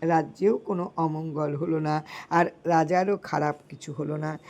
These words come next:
রাজামশাই ধর্মকে ধরে থাকার তার সব দিকই বজায়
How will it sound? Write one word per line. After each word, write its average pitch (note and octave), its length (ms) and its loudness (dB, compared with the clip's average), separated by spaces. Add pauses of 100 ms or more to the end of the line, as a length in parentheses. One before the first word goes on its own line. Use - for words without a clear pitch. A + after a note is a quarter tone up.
(180)
রাজামশাই G3 640 2
ধর্মকে E3+ 640 -2
ধরে E3+ 300 -2
থাকার F#3 480 -4 (400)
তার E3+ 140 2
সব D#3+ 420 -4
দিকই F#3 420 -4 (420)
বজায় C#3+ 460 2